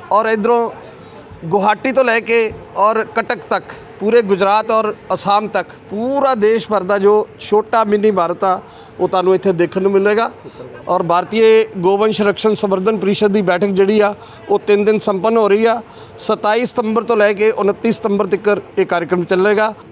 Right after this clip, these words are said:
ਆਪ ਤੁਸੀਂ ਪੜ੍ਹ ਹੀ ਰਹੇ ਜੇ, ਦੇਖ ਰਹੇ ਜੇ, ਸਾਹਮਣੇ ਸਮਝ ਰਹੇ ਜੇ। ਵਿਸ਼ਵ ਹਿੰਦੂ ਪਰਿਸ਼ਦ ਦਾ ਗੋਰਖਸ਼ਾ ਵਿਭਾਗ ਭਾਰਤੀ ਗੋਵੰਸ਼ ਰਕਸ਼ਣ ਸੰਵਰਧਨ ਪਰਿਸ਼ਦ, ਗੋ ਮਾਤਾ ਦੀ ਰਕਸ਼ਾ ਔਰ ਇਹਦੀ ਸੰਵਰਧਨ, ਉਹਦੀ ਡਿਵੈਲਪਮੈਂਟ।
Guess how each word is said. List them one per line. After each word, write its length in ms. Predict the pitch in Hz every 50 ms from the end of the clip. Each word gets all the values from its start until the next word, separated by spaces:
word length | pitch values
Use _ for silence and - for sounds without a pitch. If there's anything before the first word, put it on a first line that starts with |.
| - - 170
ਆਪ 280 | 190 208 220 214 220 240 247 240 240 233 - - - - -
ਤੁਸੀਂ 220 | 208 202 190 226 180
ਪੜ੍ਹ 220 | 151 202 208 226
ਹੀ 40 | 240
ਰਹੇ 180 | 220 226 226
ਜੇ, 220 | 220 208 214 226 226
ਦੇਖ 380 | 196 175 143 170 190 196 -
ਰਹੇ 180 | 208 220 220 220
ਜੇ, 280 | 202 208 220 226 240 233 - - - - -
ਸਾਹਮਣੇ 460 | - 196 190 208 214 220 220 220 214 - - - - - - -
ਸਮਝ 300 | - - 208 220 240 240
ਰਹੇ 180 | 240 240 226
ਜੇ। 220 | 214 220 226 254 - - - - - - - - - - - - - - - - - - - - - -
ਵਿਸ਼ਵ 280 | 175 214 220 240 262 262
ਹਿੰਦੂ 180 | 247 247 254
ਪਰਿਸ਼ਦ 320 | 240 240 254 214 247 254 226
ਦਾ 100 | 254 247
ਗੋਰਖਸ਼ਾ 440 | 220 208 226 240 247 233 - 247 247
ਵਿਭਾਗ 420 | 240 240 220 214 214 220 233 226 233 - - - - - - - 156 151
ਭਾਰਤੀ 480 | 175 185 196 202 190 - 254 254 262 247
ਗੋਵੰਸ਼ 500 | 208 214 220 226 226 240 254 247 - - 240
ਰਕਸ਼ਣ 420 | 196 208 208 - - 247 247 247
ਸੰਵਰਧਨ 460 | 233 - 220 202 202 208 202 226 208 175
ਪਰਿਸ਼ਦ, 320 | 175 170 - 165 139 127 120 - - - - - - - - - - -
ਗੋ 520 | 151 147 190 214 233 247 254 254 262 262 254 -
ਮਾਤਾ 380 | 190 190 202 214 214 233 240 247
ਦੀ 160 | 233 254 254
ਰਕਸ਼ਾ 460 | 214 208 196 - - 269 262 269 262 - - - - - - - -
ਔਰ 140 | 226 240
ਇਹਦੀ 240 | 233 233 226 254 254
ਸੰਵਰਧਨ, 500 | 214 - 214 208 208 202 185 190 190 139 - - - - - - - - - - - - - -
ਉਹਦੀ 180 | 208 208 247 254
ਡਿਵੈਲਪਮੈਂਟ। 580 | 202 208 208 208 196 185 185 170 143 127 -